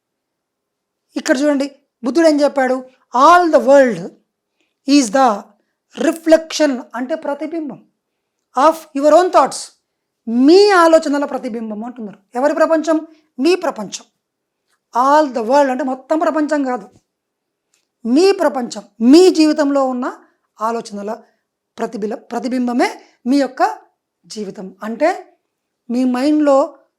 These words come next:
ఏదైతే పుడుతుందో, దాన్ని ఏం ఆలోచిస్తారో, అదే ప్రతిబింబము బయట మీకు ఒక షాడో అది.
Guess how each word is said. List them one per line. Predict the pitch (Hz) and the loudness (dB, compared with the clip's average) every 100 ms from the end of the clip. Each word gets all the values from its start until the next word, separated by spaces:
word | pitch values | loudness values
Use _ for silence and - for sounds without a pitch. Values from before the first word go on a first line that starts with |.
| _ 214 | _ -4
ఏదైతే | 240 254 254 269 269 | 0 0 0 0 -2
పుడుతుందో, | 262 240 - 220 214 359 - _ _ _ _ _ _ _ 208 | -2 -6 -6 -6 -2 -4 -4 _ _ _ _ _ _ _ -2
దాన్ని | 254 247 226 | -2 -2 0
ఏం | 262 294 | 2 2
ఆలోచిస్తారో, | 285 269 - 214 359 415 _ _ _ _ _ | 0 -4 -12 -6 -6 -6 _ _ _ _ _
అదే | 226 226 330 | -6 0 0
ప్రతిబింబము | 277 220 262 269 247 403 - _ _ _ | 0 -4 -2 -2 -2 -4 -6 _ _ _
బయట | 214 262 277 | -6 -6 -4
మీకు | 262 - 392 - _ - | -6 -6 -10 -12 _ -14
ఒక | 254 | -14
షాడో | - 226 240 330 | -10 -6 -4 0
అది. | 359 196 | -2 -2